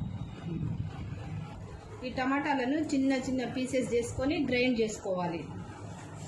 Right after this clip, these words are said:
ఇట్లా పీసెస్ చేసుకొని మిక్సీకి వేసి గ్రైండ్ చేసుకోవాలి. ఇట్లా చిన్న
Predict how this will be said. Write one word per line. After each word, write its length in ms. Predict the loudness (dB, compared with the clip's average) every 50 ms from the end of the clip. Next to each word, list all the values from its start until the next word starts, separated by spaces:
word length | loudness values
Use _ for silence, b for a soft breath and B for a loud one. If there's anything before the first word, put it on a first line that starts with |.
| -10 -10 -10 -10 -10 -8 -8 -8 -10 -10 -10 -10 -10 -10 -10
ఇట్లా 220 | -8 -8 -8 -6 -4 -4
పీసెస్ 300 | -4 -2 0 -2 0 2 2
చేసుకొని 440 | 2 2 0 -2 -2 -2 0 0 0 -2 -4 -6 -8 -8 -8 -8 -8 -8 -8 -8 -8 -8 -8 -6 -2 0
మిక్సీకి 380 | 0 0 0 -2 -4 -2 0 2 2
వేసి 220 | 2 0 0 -2 -2 0 2
గ్రైండ్ 300 | 2 2 2 2 0 0
చేసుకోవాలి. 520 | -2 -2 -4 -6 -6 -4 -4 -4 -6 -6 -8 -10 -10 -8 -8 -8 -8 -10 -12 -12 -12 -12 -12 -12 -12 -12 -6 -4 -4 -4 -4 -6 -10 -10 -8 -6
ఇట్లా 160 | -4 -2 -2 -4 -4 -6
చిన్న 160 | -6 -6